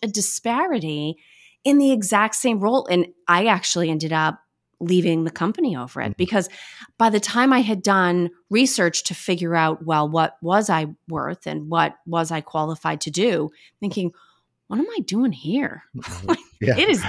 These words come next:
Speaker 2: <laughs>
Speaker 1: time to go. Um, so certainly in the workplace, I think a lot of people even listening in probably have similar stories. Now, when I think about trust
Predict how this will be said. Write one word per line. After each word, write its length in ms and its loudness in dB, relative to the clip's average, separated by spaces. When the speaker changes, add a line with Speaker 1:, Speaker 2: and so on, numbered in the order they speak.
Speaker 2:
<laughs> 180 -8
Speaker 1:
time 300 4
to 120 0
go. 680 2
Um, 440 0
so 400 2
certainly 500 0
in 100 4
the 80 4
workplace, 800 -2
I 40 -4
think 220 -2
a 40 2
lot 240 4
of 80 -4
people 300 -4
even 220 -2
listening 360 -2
in 200 2
probably 440 -2
have 200 -8
similar 400 -4
stories. 600 -6
Now, 160 2
when 200 0
I 260 2
think 300 -6
about 500 0
trust 680 -2